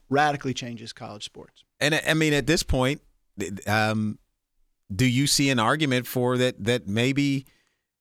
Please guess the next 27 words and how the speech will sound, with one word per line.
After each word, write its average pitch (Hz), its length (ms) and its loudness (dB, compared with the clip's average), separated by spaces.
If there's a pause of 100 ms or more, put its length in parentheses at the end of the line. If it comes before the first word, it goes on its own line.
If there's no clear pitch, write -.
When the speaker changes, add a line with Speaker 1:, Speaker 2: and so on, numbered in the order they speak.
(200)
Speaker 2:
for 131 140 2
those 131 220 4
who 143 100 4
are 127 80 0
arguing 131 360 2
for 156 200 0
it - 20 -4
to 139 80 -4
be 131 80 -2
changed 160 360 0
because 131 280 -2
of 117 140 -4
the, 104 200 -2
the 107 220 -2
amounts 107 540 0
of 92 320 -8
revenue 117 420 0
that 98 160 -2
are 95 120 -2
coming 135 380 -4
from 95 220 -2
athletics 90 680 -4 (520)
in 107 160 -2
terms 123 340 0
of 107 160 -2
participation? 123 1300 -2
Speaker 1:
Yeah. 165 180 -2